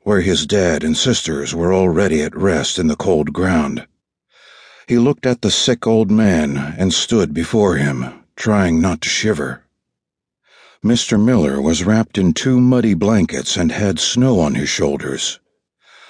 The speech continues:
A thick wool cap perched on top of his head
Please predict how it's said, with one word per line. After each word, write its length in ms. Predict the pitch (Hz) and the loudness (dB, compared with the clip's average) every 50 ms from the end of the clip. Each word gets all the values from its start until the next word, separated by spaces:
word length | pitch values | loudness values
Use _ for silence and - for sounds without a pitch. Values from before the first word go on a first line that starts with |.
| - - - - - | -20 -20 -20 -6 -4
A 100 | 104 98 | -4 -4
thick 400 | - - 147 147 - - - - | -2 -2 -2 -2 -2 -4 -2 0
wool 200 | 127 127 110 92 | 2 2 2 2
cap 560 | - - - 143 135 92 69 - - - - | 0 -2 -2 0 0 0 0 -4 -6 -10 -8
perched 340 | - 120 110 104 - - - | -2 -2 -2 -2 -2 -2 0
on 160 | 98 101 95 | 2 2 2
top 260 | - - 120 117 110 - | 2 0 0 0 0 -2
of 120 | 98 - | -2 -2
his 260 | 90 98 85 - - | 0 -2 -2 -2 -2
head 500 | - 131 123 82 67 67 67 - - - | 0 0 0 0 0 -2 -6 -8 -12 -14